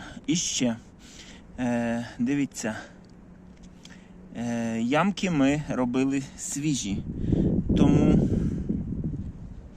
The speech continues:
садимо на саму гору, тому що наш, наш корінчик іще трохи піде до, донизу,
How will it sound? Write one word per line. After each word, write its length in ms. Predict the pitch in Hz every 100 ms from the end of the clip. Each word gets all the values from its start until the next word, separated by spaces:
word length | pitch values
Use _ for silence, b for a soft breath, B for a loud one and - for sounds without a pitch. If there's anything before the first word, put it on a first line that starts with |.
| - - B B B B
садимо 680 | - - 165 175 170 165 160 - - - B B B 127
на 280 | 131 139
саму 520 | 139 156 156 156 147 131 - -
гору, 520 | 127 156 131 113 107
тому 300 | - 123 139
що 360 | 143 - 139 131 B B B
наш, 440 | 123 135 139 - 127 -
наш 320 | 139 147 147 -
корінчик 600 | 135 131 151 156 - - -
іще 360 | 127 - 135 120 -
трохи 320 | 120 - 110
піде 360 | - 123 107
до, 340 | 107 107 107 107 B B B
донизу, 800 | B 113 123 123 113 - 139